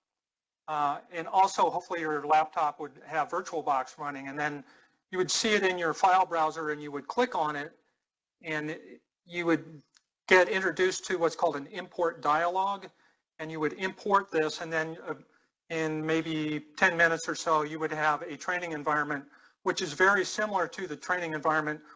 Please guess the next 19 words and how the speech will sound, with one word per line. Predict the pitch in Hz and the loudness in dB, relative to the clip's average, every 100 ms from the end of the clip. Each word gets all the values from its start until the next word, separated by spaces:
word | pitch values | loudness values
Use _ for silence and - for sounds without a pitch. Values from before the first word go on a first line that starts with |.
| - | -10
which | 170 175 | -2 0
I'll | 139 | 2
show | 175 | 0
you | 156 135 | 0 -2
tonight. | - 135 120 - _ _ _ _ _ _ _ _ _ _ _ _ - - _ _ _ _ _ _ _ _ - - - - | -8 -6 -6 -8 _ _ _ _ _ _ _ _ _ _ _ _ -20 -20 _ _ _ _ _ _ _ _ -4 -4 -6 2
Okay, | 170 190 175 | 6 8 8
when, | 202 277 254 220 202 _ _ - | 8 6 4 -2 -8 _ _ -8
when | 180 214 233 | -4 -2 -2
you, | 220 208 196 185 | -2 -4 0 4
uh, | 180 160 156 156 | 6 6 4 0
when | 170 180 | -4 -6
you | 156 | -6
do | 135 254 | -2 0
that, | 240 147 147 147 190 _ _ | 4 4 4 0 -4 _ _
you'll | 185 | -10
see | - 240 | -6 -2
a | 180 | 2
login | 175 185 196 170 | 4 4 2 -8
screen | - - 160 147 143 | -10 -8 -6 -6 -10